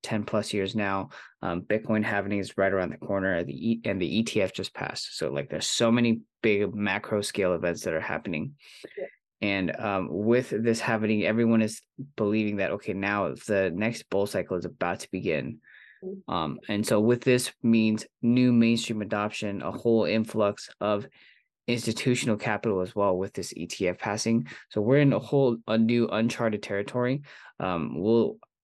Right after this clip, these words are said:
Speaker 1: I'm very curious to see what's gonna happen, um, and how the industry matures,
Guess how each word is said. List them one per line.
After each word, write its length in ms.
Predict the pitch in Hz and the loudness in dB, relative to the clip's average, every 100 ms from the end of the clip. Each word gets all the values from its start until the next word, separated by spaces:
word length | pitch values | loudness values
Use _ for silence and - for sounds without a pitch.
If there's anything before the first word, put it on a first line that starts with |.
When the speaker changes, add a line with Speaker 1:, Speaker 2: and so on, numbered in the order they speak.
| _ | _
Speaker 1:
I'm 100 | 113 | -2
very 240 | 113 127 123 | 2 2 2
curious 320 | - 120 117 | 2 0 0
to 100 | 113 | -4
see 200 | - 117 | 0 2
what's 200 | 107 107 | 2 -2
gonna 160 | 98 | -6
happen, 520 | 95 104 104 87 87 - _ _ - _ - | -6 -4 -2 -2 -4 -8 _ _ -20 _ -12
um, 240 | 104 98 82 | -4 -2 0
and 100 | 98 | -2
how 600 | - 113 107 101 95 - - | -2 0 2 4 2 -2 -4
the 180 | 107 101 | -2 2
industry 440 | 113 113 - 104 | 0 -2 0 0
matures, 800 | 95 104 - 107 113 139 143 - | 0 -4 -2 2 4 2 0 -10